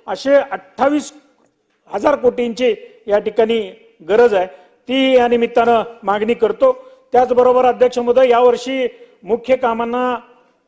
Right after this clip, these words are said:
रुपये दोन हजार, द-, चारशे सात कोटी आणि कडा कामांना पासष्ट कोटी, असे चारशे बहात्तर कोटीच मंजूर झालेले आहेत. म्हणजे याच गतीनं जर कामं होणार असतील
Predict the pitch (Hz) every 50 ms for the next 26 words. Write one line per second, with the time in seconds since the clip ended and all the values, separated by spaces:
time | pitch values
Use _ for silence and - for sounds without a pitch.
0 | _ _ - 196 214 208 247 247 254 247 - 233 233 247 247 240 240 233 233 208
1 | 202 175 170 190 185 180 175 180 - 226 214 214 202 - 269 269 277 262 - -
2 | - 262 254 262 254 233 208 254 247 190 220 202 151 - _ _ _ _ _ _
3 | _ - 196 214 233 - 247 - 240 254 247 254 240 233 233 240 240 240 262 254
4 | 254 - 240 220 - - 262 254 254 - 247 226 220 226 190 160 156 - _ _
5 | _ _ _ - 190 185 - 254 277 240 - 254 233 220 202 - - 262 208 196
6 | 190 - - - - 262 - - 247 220 269 262 247 247 233 214 214 214 226 220
7 | 214 180 156 151 135 135 139 - - _ _ _ _ _ _ _ _ _ - 208
8 | 220 214 262 285 285 294 269 - - - - _ _ _ _ _ _ _ 156 165
9 | 196 226 277 311 - 311 226 262 254 - 269 269 285 254 277 269 - 269 269 247
10 | 247 254 254 240 240 254 254 254 254 247 247 - - 214 165 139 139 - _